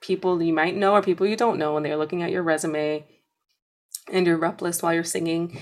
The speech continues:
Um, you just sing your whole aria, and then depending on if they like you and if there's enough time, they will be like, "Can we hear a second piece?" Very rarely will they be like, "Can we hear a third piece?" Um,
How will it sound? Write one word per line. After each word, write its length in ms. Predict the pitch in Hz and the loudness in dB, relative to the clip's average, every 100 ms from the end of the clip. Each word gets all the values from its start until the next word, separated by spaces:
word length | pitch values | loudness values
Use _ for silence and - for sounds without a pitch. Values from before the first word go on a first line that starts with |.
| - - - - - - - | -16 -16 -14 -14 -16 -16 4
Um, 480 | - 208 208 208 208 - - - 233 | 8 10 10 6 4 4 4 2 2
you 140 | 196 | 2
just 160 | 190 - | 2 4
sing 120 | 233 | 4
your 120 | 269 | 6
whole 160 | 269 277 | 8 10
aria, 400 | 240 262 277 277 | 10 10 8 6
and 260 | - 190 | 6 6
then 140 | 190 196 | 6 6
depending 520 | 185 - 226 262 285 | 2 2 0 2 2
on 160 | 269 254 | 2 0
if 120 | 240 | 0
they 120 | 208 | 0
like 360 | 202 202 226 262 | 2 2 0 -2
you 140 | 262 | 0
and 120 | 226 | 2
if 100 | 185 | 0
there's 220 | 185 175 175 | -2 -2 0
enough 240 | 175 185 | 0 -2
time, 360 | - 196 208 208 | 0 2 2 0
they 80 | |
will 140 | 165 165 | 0 0
be 120 | 190 | 0
like, 320 | 180 175 - | 0 -2 -6
"Can 200 | - 190 | -4 0
we 100 | 202 | 0
hear 300 | 185 190 165 | 0 0 -2
a 100 | - | -2
second 400 | - 151 143 143 | -2 -2 -2 -8
piece?" 360 | - - - - - - - - | -10 -10 -10 -14 -18 -20 -18 -6
Very 400 | 185 208 254 285 | 2 4 4 2
rarely 460 | 240 254 277 285 | 2 4 4 2
will 180 | 220 180 | 2 2
they 100 | 170 | 2
be 160 | 160 170 | 2 2
like, 220 | 160 160 | 2 0
"Can 160 | - 175 | 0 4
we 100 | 190 | 4
hear 200 | 214 226 | 4 2
a 80 | 240 | 2
third 400 | 240 285 240 - | 2 2 0 -4
piece?" 420 | - - - - - - - - - - | -10 -8 -8 -8 -12 -18 -18 -20 2 8
Um, 640 | 190 185 185 180 175 - | 10 10 8 4 2 0